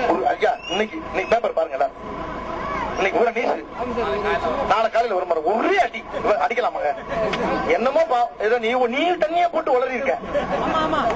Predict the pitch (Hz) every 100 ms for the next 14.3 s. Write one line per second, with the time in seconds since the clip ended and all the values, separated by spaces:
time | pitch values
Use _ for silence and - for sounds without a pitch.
0 | 233 - - - - - - 185 294 302
1 | 247 330 330 294 226 175 - - 320 -
2 | - 233 226 415 466 508 480 - - -
3 | - - 156 190 190 180 165 165 196 202
4 | 160 - 151 180 165 147 151 147 147 -
5 | - - - 143 180 214 180 156 165 233
6 | 196 190 180 160 - - - - 170 -
7 | - - - - - - - - - -
8 | - 175 175 160 196 254 202 - - -
9 | - - - - - 208 220 208 240 240
10 | 208 202 208 214 233 240 226 233 233 208
11 | 247 226 220 233 196 165 156 - - -
12 | - - - - - - - 240 226 220
13 | 240 262 254 240 226 247 208 247 226 220
14 | 208 175